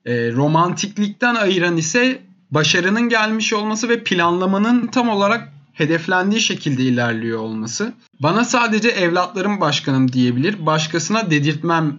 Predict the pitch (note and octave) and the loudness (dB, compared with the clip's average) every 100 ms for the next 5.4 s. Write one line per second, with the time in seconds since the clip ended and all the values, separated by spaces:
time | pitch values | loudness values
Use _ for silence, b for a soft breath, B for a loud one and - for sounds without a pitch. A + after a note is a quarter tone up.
0 | - C3 A#2+ A#2+ A#2 - A#2 A2+ A2 - | -4 0 0 0 -2 -4 -4 -4 -6 -4
1 | A#2+ G3 A#3 E3+ E3 G3 F#3+ C3 C#3 D3+ | -2 -4 -2 -2 0 -2 -4 0 2 4
2 | D#3+ F3 E3+ F3+ G#3 G#3+ B3 F3 - C3 | 4 2 0 -2 0 2 2 -2 -6 -2
3 | D#3+ D#3+ D#3+ D3 C3 C3+ B2+ A#2+ F3 E3 | 0 0 0 0 0 0 0 -2 -2 0
4 | C#3+ C#3+ D3+ D3+ E3 E3+ F3 G3 G3 G3 | 2 2 2 -2 -4 -4 -2 0 -2 -4
5 | B2 A#2+ A#2+ A2+ | -4 -2 -2 -4